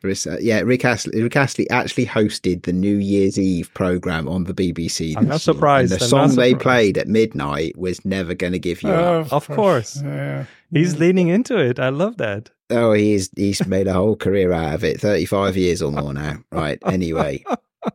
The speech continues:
Speaker 1: All right. Back to, back to, right. Okay. So here's another one. Right. So,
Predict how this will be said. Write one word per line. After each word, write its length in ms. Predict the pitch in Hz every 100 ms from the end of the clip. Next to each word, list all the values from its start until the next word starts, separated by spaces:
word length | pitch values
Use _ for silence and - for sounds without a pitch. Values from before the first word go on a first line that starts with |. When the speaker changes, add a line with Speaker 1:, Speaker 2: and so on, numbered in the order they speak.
| _ -
Speaker 1:
All 80 | 107
right. 240 | 87 73
Back 260 | - 120 -
to, 140 | 123
back 280 | 123 143 113
to, 260 | 127 110 -
right. 240 | 110 92 -
Okay. 340 | 151 131 107
So 160 | - 131
here's 220 | 160 131
another 260 | 107 92
one. 160 | 87 80
Right. 260 | 104 87 -
So, 380 | 107 98 92